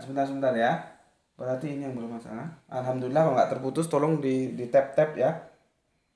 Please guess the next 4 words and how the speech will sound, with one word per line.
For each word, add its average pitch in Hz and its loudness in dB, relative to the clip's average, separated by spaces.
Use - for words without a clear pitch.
Tolong 156 0
di 131 -6
tap-tap. 139 -6
Iya. 143 -8